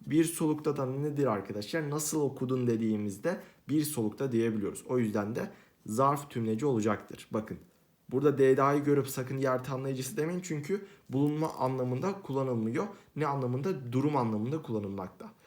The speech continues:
O yüzden C'de vurgulan ögemiz zarf tümleci olacaktır. D'de "Biraz samimi olunca sırlarını herkese söylerdi."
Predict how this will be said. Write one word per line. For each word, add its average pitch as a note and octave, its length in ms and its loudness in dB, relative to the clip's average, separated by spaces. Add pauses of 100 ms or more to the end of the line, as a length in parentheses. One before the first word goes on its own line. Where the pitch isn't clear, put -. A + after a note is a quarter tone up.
(280)
O D3+ 120 6
yüzden D3+ 400 4
C'de C#3 280 2
vurgulan C3 400 2
ögemiz A2 400 0
zarf B2 400 0
tümleci G#2+ 340 -2
olacaktır. G#2 640 -2 (520)
D'de F3 640 2 (560)
"Biraz F#3 360 2
samimi D#3+ 380 0
olunca D#3+ 320 2
sırlarını C#3+ 380 -2
herkese D3+ 480 -2
söylerdi." A#2+ 680 2